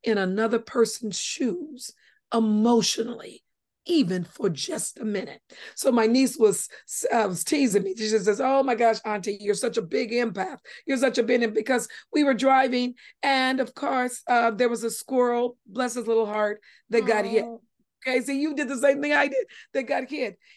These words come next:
Speaker 1: And then, but she says, "Auntie, you just don't go, oh, you create a narrative, a story." I said, "What do you mean?" She says, "Auntie, you don't remember when we saw the squirrel, you said,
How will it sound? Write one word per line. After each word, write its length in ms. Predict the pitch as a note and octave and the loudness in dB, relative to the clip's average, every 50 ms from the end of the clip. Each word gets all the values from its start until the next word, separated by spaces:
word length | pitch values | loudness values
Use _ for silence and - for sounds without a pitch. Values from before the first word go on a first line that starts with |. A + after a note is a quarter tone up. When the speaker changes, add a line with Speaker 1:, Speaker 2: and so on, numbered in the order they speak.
| _ - | _ -6
Speaker 1:
And 160 | C4 B3+ B3 | -4 -4 -2
then, 300 | G#3+ C4+ C4+ C4 C4 B3+ - | -2 -2 -2 -2 -4 -4 -4
but 100 | A#3 A#3+ | -4 -4
she 140 | B3 - C4+ | -4 -4 -6
says, 220 | - D4 C4 - - | -6 -8 -8 -8 -8
"Auntie, 440 | C4+ C#4 D4 D4 - C4+ B3 A#3 A3+ | -8 -8 -8 -6 -4 -4 -4 -2 -2
you 160 | A#3+ B3+ C#4+ | -2 -2 0
just 280 | A#3 B3 B3+ B3 B3+ - | 0 0 -2 -2 -2 -2
don't 220 | - A#3+ A#3 A#3 | 0 0 0 0
go, 320 | G#3+ B3+ C4 B3+ A#3 C4 - - | 0 0 0 0 -2 -4 -4 -4
oh, 520 | A#3+ A3+ A#3+ B3+ B3+ A3+ F#3+ C#4 D4+ D#4 - - - - - - | -4 -2 -2 -2 -2 -4 -4 -6 -10 -14 -20 -20 -20 -20 -16 -8
you 400 | - A3 A3+ C4 C4+ C4 C4 B3+ | -2 2 4 4 4 4 2 2
create 640 | - - - - C4 B3 A#3+ A#3 A#3 A3+ A#3 A3+ - _ _ _ - | 0 -4 -4 -2 -2 0 4 6 6 6 4 2 -4 _ _ _ -2
a 80 | A3+ | -2
narrative, 680 | A3+ A#3 A#3 A#3+ B3 B3 B3 B3 B3 G#3+ - A#3+ A3 F#3+ | 0 2 2 0 0 0 0 0 -2 0 0 0 0 0
a 80 | A3 | -2
story." 500 | - - - - D4 D4 C#4+ C4+ A#3+ G3 | -4 -4 -4 -2 0 2 2 2 2 0
I 40 | F3+ | -2
said, 160 | A3 - C#4 C4+ | -4 -6 -6 -6
"What 60 | D4 | -4
do 60 | C#4+ | -4
you 80 | C4+ C#4+ | -4 -6
mean?" 280 | C#4+ D#4 D#4 B3+ F#3+ - - - - - | -6 -6 -6 -6 -8 -8 -12 -20 -16 -10
She 160 | - - D4 | -6 -4 -2
says, 180 | C4 A#3+ C4+ A#3+ | 0 0 -2 -2
"Auntie, 320 | C#4+ C#4+ C#4+ D4 - A#3+ | 0 -2 -2 -2 -4 -4
you 140 | G#3+ G#3+ C4+ | -4 -2 0
don't 180 | D4 D#4+ - - | 0 0 0 0
remember 540 | C4 B3+ C4 C#4 D#4 D#4+ C#4+ D4+ E4 D4 - - - - _ | 0 0 0 0 -2 -2 -2 -2 -2 -4 -6 -12 -20 -20 _
when 280 | - A#3 A#3+ C4 B3+ A#3 | -8 -4 -2 -2 -2 -2
we 100 | G#3+ A3+ | -4 -4
saw 220 | A3+ - D4+ C4+ | -4 -2 -2 -2
the 160 | C4+ B3+ B3+ A3 | -2 -2 -4 -6
squirrel, 380 | - - - C#4+ C4+ C4 B3+ | -6 -6 -2 -2 0 0 0
you 140 | C4 A#3+ C4 | -2 -2 -4
said, 340 | A#3 - - - A3+ A3 | -4 -6 -6 -6 -6 -6